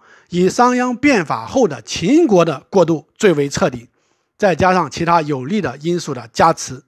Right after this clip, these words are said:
啊，比如说它那个位于这个黄河这个上游啊，它这个地势比较高啊，别人打它属于仰攻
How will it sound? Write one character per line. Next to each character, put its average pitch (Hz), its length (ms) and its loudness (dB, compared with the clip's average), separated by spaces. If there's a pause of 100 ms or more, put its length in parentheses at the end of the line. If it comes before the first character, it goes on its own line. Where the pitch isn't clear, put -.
(140)
啊， 135 120 -10
比 131 140 -14
如 139 80 -10
说 160 100 -8
它 160 160 -8
那 185 160 -6
个 127 180 -14 (360)
位 202 160 4
于 143 160 0
这 151 180 0
个 120 340 -8 (140)
黄 156 180 0
河 151 140 -2
这 165 100 -2
个 135 80 -4
上 214 280 2
游 113 260 -14
啊， - 140 -20
它 165 100 -8
这 165 80 -6
个 147 80 -8
地 170 220 -8
势 156 200 -6
比 131 120 -10
较 131 100 -2
高 175 400 0
啊， 120 240 -14 (720)
别 180 140 4
人 175 240 2
打 151 200 -6
它 143 160 -4
属 139 220 -6
于 160 100 2
仰 131 240 -2
攻 180 320 2